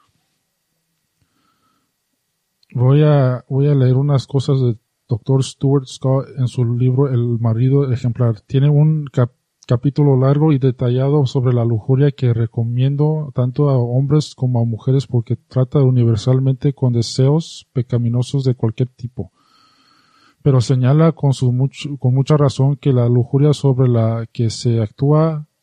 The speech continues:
implica especialmente el engaño, el secretismo, culpar a otros sin otros atrapados. Esto crea una distancia emocional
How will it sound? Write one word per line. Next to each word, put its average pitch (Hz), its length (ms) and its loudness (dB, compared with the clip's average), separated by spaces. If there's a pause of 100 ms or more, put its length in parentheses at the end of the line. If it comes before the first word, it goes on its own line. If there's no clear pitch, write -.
(260)
implica 143 880 -2
especialmente 135 840 -4
el 127 140 -4
engaño, 117 560 -4 (1600)
el 123 140 0
secretismo, 143 1080 -2 (120)
culpar 139 560 0
a 131 160 2
otros 139 260 0
sin 127 320 -4
otros 127 480 -2
atrapados. 123 1080 -4 (1600)
Esto 135 320 0 (120)
crea 135 280 2
una 147 340 2
distancia 131 800 -2
emocional 127 880 0